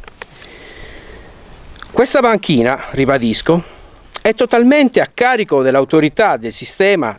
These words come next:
del mare di Sardegna. Non è altro che il prolungamento della banchina esistente. Cioè, mi spiego meglio, andrebbe a sostituire gli scogli in tufo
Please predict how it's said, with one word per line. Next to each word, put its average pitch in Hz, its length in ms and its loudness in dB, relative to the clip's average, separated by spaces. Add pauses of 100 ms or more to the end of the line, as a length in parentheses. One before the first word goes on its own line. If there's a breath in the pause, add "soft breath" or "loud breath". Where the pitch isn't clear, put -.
del 131 160 -2
mare 175 220 0
di 139 100 -4
Sardegna. 90 680 -6 (1040 loud breath)
Non 190 180 4
è 214 60 4
altro 180 320 0
che 170 100 0
il 151 80 0
prolungamento 185 600 4
della 151 160 2
banchina 151 340 -2
esistente. 120 840 -6 (1000 loud breath)
Cioè, 147 240 2
mi 151 80 2
spiego 175 320 0
meglio, 101 480 -2 (640 loud breath)
andrebbe 180 420 0
a 139 40 0
sostituire 170 600 0
gli 135 140 -2
scogli 160 320 2
in 185 100 0
tufo 254 400 2